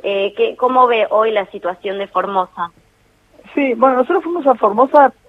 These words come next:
Speaker 2: porque había, va a haber una inversión de más de ocho millones de dólares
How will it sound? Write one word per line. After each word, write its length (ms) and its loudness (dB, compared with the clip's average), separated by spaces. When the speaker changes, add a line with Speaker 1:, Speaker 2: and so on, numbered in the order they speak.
Speaker 2:
porque 500 2
había, 280 4
va 60 0
a 40 4
haber 200 2
una 180 -4
inversión 840 0
de 540 -2
más 220 2
de 100 2
ocho 200 -4
millones 380 -4
de 60 -2
dólares 580 4